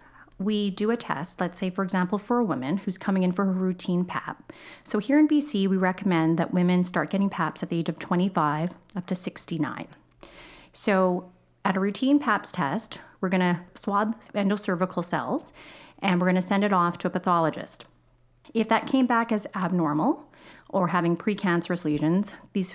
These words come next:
women will get sent off for a colposcopy, which is a special exam with a gynecologist who looks at the cervix under a high-powered microscope, and they do a special biopsy to see what kind of lesion it is. It's very treatable if caught very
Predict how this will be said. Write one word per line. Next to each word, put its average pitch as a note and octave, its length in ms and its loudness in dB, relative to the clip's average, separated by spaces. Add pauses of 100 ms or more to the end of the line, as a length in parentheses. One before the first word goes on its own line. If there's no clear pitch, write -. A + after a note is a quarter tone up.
(120)
women A#3+ 320 2
will G3 120 2
get F#3+ 200 -2
sent F#3 200 0
off E3+ 180 0 (100)
for E3 140 0
a D#3+ 40 -2
colposcopy, D#3+ 800 -4
which F#3 200 -2
is G3+ 100 -4
a G#3+ 80 2
special A3+ 460 -2
exam F3+ 440 0 (340)
with F#3+ 120 0
a - 20 -4
gynecologist D#3 920 0 (300)
who F#3 340 2
looks F#3+ 260 -2
at G#3 80 -6
the A3 60 -2
cervix F3 420 -4
under E3+ 200 2
a E3 40 -2
high-powered F3+ 640 -2
microscope, F3 640 -2 (260)
and F3+ 140 0
they E3+ 40 0
do E3 140 -2
a D#3+ 60 -2
special - 340 -4
biopsy D3+ 640 -2
to - 120 -10
see E3 360 -4 (380)
what F3+ 260 -2
kind F3+ 240 0
of E3+ 100 -4
lesion D#3 340 0
it C#3+ 120 -2
is. - 280 -10 (840)
It's F#3 160 -2
very F#3 320 0
treatable C4+ 500 0
if - 140 -6
caught - 320 -2
very F3 260 0